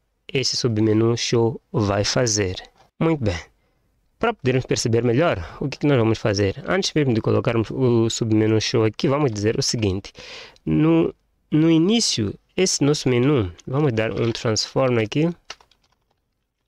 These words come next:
Translate X e vamos dar um quinze por cento. Quinze por cento. Vamos de, também fazer o quê? Vamos dar um opacity zero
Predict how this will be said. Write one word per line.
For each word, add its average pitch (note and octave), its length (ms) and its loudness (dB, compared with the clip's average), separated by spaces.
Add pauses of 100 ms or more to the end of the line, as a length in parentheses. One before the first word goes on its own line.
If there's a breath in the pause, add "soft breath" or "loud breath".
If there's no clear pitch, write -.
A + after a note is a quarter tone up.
(100)
Translate B2 1040 -2 (180)
X - 600 -2 (640 loud breath)
e C3+ 80 2
vamos C3 260 2
dar A2 320 0
um B2+ 300 2
quinze D3 400 0
por G#2 220 -6
cento. F#2 500 -8 (1200)
Quinze C3 300 0
por G2 180 -4
cento. F#2 460 -6 (760 soft breath)
Vamos C3+ 360 0
de, G#2+ 180 0 (400)
também A#2+ 260 0
fazer G#2+ 320 0
o G#2 60 0
quê? G2 220 -4 (160)
Vamos B2 340 -2
dar A2 260 -2
um B2 240 -2 (240)
opacity D3+ 960 -4 (1200)
zero G2+ 600 0